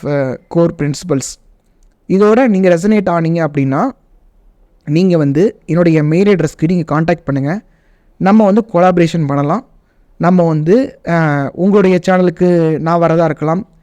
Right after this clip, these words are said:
இல்ல என்னுடைய சேனலுக்கு நீங்க வரதா இருக்கலாம். என்ன வேணா நம்ம வந்து ஒரு அந்த மீட்டிங்ல நம்ம வந்து பேசிக்குவோம். கமெண்ட் பாக்ஸ்ல வந்து, அ, எ-, என்னுடைய சேனலுக்கு நீங்க வாங்க அப்படிலாம் நீங்க சொல்லாதீங்க.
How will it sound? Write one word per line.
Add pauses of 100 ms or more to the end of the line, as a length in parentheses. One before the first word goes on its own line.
(320)
இல்ல
என்னுடைய
சேனலுக்கு
நீங்க
வரதா
இருக்கலாம்.
என்ன
வேணா (200)
நம்ம
வந்து
ஒரு (420)
அந்த
மீட்டிங்ல
நம்ம
வந்து
பேசிக்குவோம். (280)
கமெண்ட்
பாக்ஸ்ல
வந்து, (420)
அ, (220)
எ-,
என்னுடைய (600)
சேனலுக்கு
நீங்க
வாங்க (140)
அப்படிலாம்
நீங்க (200)
சொல்லாதீங்க.